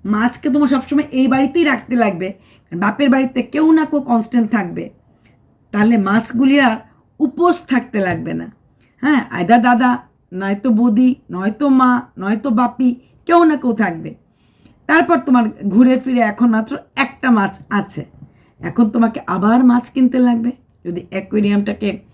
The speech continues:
গুছিয়ে সাজাতে হয়। সেই, সেই মানি প্ল্যান্টের আবার একটু গল্প বললে, কি সুন্দর মানি প্ল্যান্ট। কারণ ভিডিওটাকে বড় করতে হবে, তাই তো? ভিডিওটাকে বড় করতে হবে।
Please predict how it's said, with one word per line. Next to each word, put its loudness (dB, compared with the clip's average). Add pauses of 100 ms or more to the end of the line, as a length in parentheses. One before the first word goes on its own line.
(400)
গুছিয়ে 4
সাজাতে 0
হয়। 0 (480)
সেই, 0 (140)
সেই 2
মানি 0
প্ল্যান্টের -4
আবার -6
একটু -10 (240)
গল্প -2
বললে, -2 (420)
কি 2
সুন্দর -2
মানি 0
প্ল্যান্ট। -4 (1500)
কারণ 2
ভিডিওটাকে -4 (560)
বড় 4
করতে -8
হবে, -8 (500)
তাই 2
তো? -4 (440)
ভিডিওটাকে 2
বড় 2
করতে -4
হবে। 0